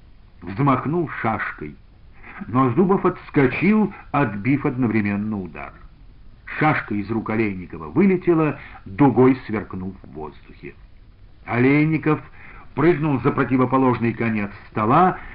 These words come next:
вырывая из кобуры наган, но вытащить не успел. Зубов перегнулся через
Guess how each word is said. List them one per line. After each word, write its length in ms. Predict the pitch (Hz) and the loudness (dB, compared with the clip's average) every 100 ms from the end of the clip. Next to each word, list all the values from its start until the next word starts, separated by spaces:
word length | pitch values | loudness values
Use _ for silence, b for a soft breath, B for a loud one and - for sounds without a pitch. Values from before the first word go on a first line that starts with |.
| B | B
вырывая 640 | 104 127 123 117 131 147 | 2 4 6 6 4 4
из 160 | 143 123 - | 2 0 -4
кобуры 360 | 117 101 107 120 | -2 0 0 0
наган, 580 | 107 85 78 76 73 - B B B 104 | 0 -4 -8 -10 -14 -18 B B B 2
но 140 | 139 | 6
вытащить 480 | 175 190 185 185 160 | 6 4 0 -4 -2
не 100 | 165 | -2
успел. 560 | 151 - 113 101 98 - - - - - | -4 -4 -2 0 -2 -8 -20 -20 -20 -18
Зубов 440 | 87 101 151 123 117 | -14 0 2 2 0
перегнулся 680 | 117 117 120 127 113 - 98 | 0 2 2 2 0 -2 -8
через 300 | - 82 | -10 -12